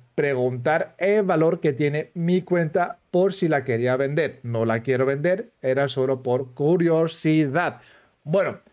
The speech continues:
os voy a enseñar la página, eh, en Discord, es esta. Aquí veis que hay varios registros de varios valores. O sea, si quieres gastarte, pues, de entre quinientos y ochocientos dólares,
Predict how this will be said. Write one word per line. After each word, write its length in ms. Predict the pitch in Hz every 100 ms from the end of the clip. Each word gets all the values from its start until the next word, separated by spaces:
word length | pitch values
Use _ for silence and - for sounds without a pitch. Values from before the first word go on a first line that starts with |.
| _ - -
os 240 | 156 151 185
voy 160 | 240
a 40 | 247
enseñar 420 | 233 220 226 185
la 340 | 165 165 165
página, 640 | 185 190 - 185 151 123 -
eh, 580 | 135 131 127 123 123 120
en 80 | 127
Discord, 520 | 139 151 - 190 190 -
es 220 | 139 135
esta. 440 | 180 - 160 208 -
Aquí 320 | 117 123 143
veis 260 | 151 156
que 80 | -
hay 140 | 113 117
varios 280 | 123 135 123
registros 840 | 139 135 185 175 - 151 160 - -
de 260 | 123 113
varios 520 | 113 120 120 131 131 131
valores. 560 | 139 160 156 175 202 _
O 140 | - 117
sea, 160 | 123
si 160 | 113 117
quieres 220 | 120 123
gastarte, 520 | 127 123 135 127 123
pues, 260 | 113 110 107
de 120 | 117
entre 400 | 113 113 120 113
quinientos 500 | 135 135 135 123 120
y 60 | 131
ochocientos 500 | 127 127 131 135 127
dólares, 560 | 135 170 165 151 160